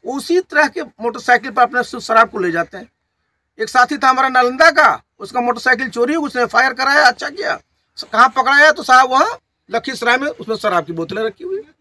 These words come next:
तो भाई, आप जरा समझिए कि जो आप, जिसको आप बना रखे हैं कि नहीं साहब, एकदम शराबबंदी से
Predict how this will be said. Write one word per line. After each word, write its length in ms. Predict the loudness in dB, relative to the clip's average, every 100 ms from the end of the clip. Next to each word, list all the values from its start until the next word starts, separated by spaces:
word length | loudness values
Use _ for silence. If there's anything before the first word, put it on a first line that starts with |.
| _ _ _ _ _ _ _ _ _ -14
तो 80 | -6
भाई, 120 | -4
आप 380 | 0 0 0 -2
जरा 240 | 2 2
समझिए 560 | 2 -2 2 4 6 2 -2 -16 _ _ -16
कि 80 | -12
जो 240 | -6 -2
आप, 260 | 2 4 2
जिसको 280 | -2 -8 -4
आप 140 | -4
बना 300 | -2 0 2
रखे 280 | 2 0 -6
हैं 80 | -6
कि 80 | -4
नहीं 120 | -2
साहब, 260 | 0 0
एकदम 220 | -2 -6 -6
शराबबंदी 600 | -2 -2 -4 -10 -10 -4
से 180 | 0